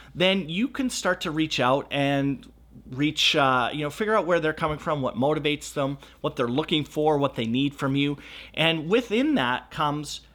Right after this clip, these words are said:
how you can connect with them, okay? So be authentic, be vulnerable, and be empathetic. Hold space for somebody else. The fourth one, once you've been empathetic, for example, be compassionate,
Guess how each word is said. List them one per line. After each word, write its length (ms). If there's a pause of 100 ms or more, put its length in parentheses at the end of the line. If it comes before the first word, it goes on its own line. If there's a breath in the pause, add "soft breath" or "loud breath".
(100)
how 240
you 160
can 220
connect 540 (160)
with 200
them, 240 (180)
okay? 360 (160 loud breath)
So 140
be 220
authentic, 640 (800)
be 160
vulnerable, 680 (260 soft breath)
and 200
be 140
empathetic. 640
Hold 200
space 380
for 100
somebody 380
else. 400 (720 soft breath)
The 80
fourth 420
one, 420
once 300
you've 220
been 180
empathetic, 600
for 140
example, 580 (1160)
be 460
compassionate, 1000